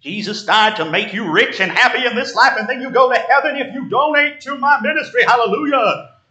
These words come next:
The rich part is, shockingly enough, kind of attractive to Americans for some reason.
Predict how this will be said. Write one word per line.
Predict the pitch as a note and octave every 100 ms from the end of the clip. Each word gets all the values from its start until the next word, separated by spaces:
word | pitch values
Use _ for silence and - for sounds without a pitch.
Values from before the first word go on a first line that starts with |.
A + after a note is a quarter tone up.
| _ _ _ _ _ - _ G#3+ B3 _ _ _ _ _ _ _ _ _ _ _ _ _
The | -
rich | G#3+ D4+ -
part | - A#3+ C#4+
is, | -
shockingly | - A#3+ C#4+ E4 D#4 A#3+ F#3+ F3
enough, | F3 F#3 -
kind | - C4 C#4+
of | F#3
attractive | - G#3 G#3 A3 - F3 -
to | D#3
Americans | D3 E3 D#3 - A2 -
for | C3+
some | B2+ B2+ A2
reason. | A2 - E3+ G#3+